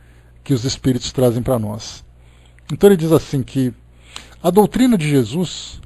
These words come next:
ensina sempre a obediência e a resignação,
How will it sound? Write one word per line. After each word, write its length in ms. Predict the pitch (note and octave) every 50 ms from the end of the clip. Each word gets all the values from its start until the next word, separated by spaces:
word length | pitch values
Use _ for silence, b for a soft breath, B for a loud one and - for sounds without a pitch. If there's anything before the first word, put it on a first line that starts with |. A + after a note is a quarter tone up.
| - - _ _ _ _ _ _ - _ - - - -
ensina 520 | - E3 F3 D#3+ - - - G#3 G3 F3+
sempre 500 | D3 - - - G#3+ A#3 B3 A#3+ - -
a 60 | F#3+ E3+
obediência 840 | D#3+ D3 D#3 D3+ C3 A#2 A#2+ C3 D3 F3+ F#3+ E3 - - - E3+
e 140 | D#3 D#3 D#3+
a 20 | D3+
resignação, 800 | C3+ D#3 D3+ C3+ C#3+ D3 D3 D3 C#3+ - - - B2+ A#2+ A2+